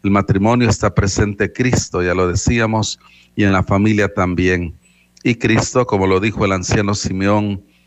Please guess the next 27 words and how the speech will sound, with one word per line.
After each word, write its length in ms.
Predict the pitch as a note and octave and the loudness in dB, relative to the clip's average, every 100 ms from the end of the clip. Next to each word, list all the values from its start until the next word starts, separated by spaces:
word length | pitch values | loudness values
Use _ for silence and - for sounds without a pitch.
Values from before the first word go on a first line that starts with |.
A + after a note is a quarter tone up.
| _ _ - _ | _ _ -20 _
eh, 560 | F#2+ F2+ F2+ F2 F2 F2 - | -2 2 2 2 2 0 -2
a 320 | F#2 F2+ F#2 | 0 2 2
la 140 | F#2 F2+ | 2 2
Virgen 380 | A2 G2+ G#2 | 0 0 0
María 360 | G2 F#2+ A#2+ G#2+ | 0 2 2 0
cuando 320 | - F#2+ F2 | 0 -2 -2
fue 180 | - G#2+ | -2 -2
presentado 920 | G2+ F#2+ - F#2 F#2 G2 F#2+ F2+ F2 - | 0 0 0 -2 0 0 2 2 0 -4
al 200 | F2 - | -6 -2
templo, 420 | B2 C3+ G2+ F#2+ | -2 -2 -2 -2
"Serás 520 | - F#2 G2 G2 - _ _ | 0 0 0 -2 -8 _ _
signo 540 | - - C3 B2+ A2+ G2 | -6 -2 2 2 4 2
de 140 | F2 | 0
contradicción". 920 | - F2 F2+ D#2+ D#2+ - - D#2+ E2 - _ _ _ | -4 -6 -2 0 0 0 0 0 -2 -10 _ _ _
Entonces, 580 | A2 G#2 A2 G#2 - - | 0 0 2 0 -2 -2
hoy 200 | A2+ A2 | 0 2
en 140 | G#2 | 0
día 260 | G#2 A2 G2+ | 0 0 0
también, 720 | F#2+ F#2 F#2+ A2+ C3+ C#3+ C#3+ - _ _ - | 0 -2 0 0 0 -2 -6 -10 _ _ -4
porque 640 | C3+ D3+ - C3+ A2 - - | -2 -2 -2 -2 -2 -6 -4
muchos 460 | A#2 C3+ B2+ A2 | -2 0 0 -2
quieren, 520 | - A#2 A#2 A2 G2+ - _ _ - | 0 2 2 0 -6 -12 _ _ -4
eh, 100 | F#2 | -2
destruir 560 | G2+ G#2 - G2+ A#2+ G#2 | 0 0 -2 -4 -2 -2
a 80 | |
la 100 | F2+ | -2
familia 720 | F2+ F2 E2+ E2+ D#2+ E2 D#2+ | -4 -8 -6 -6 -6 -6 -8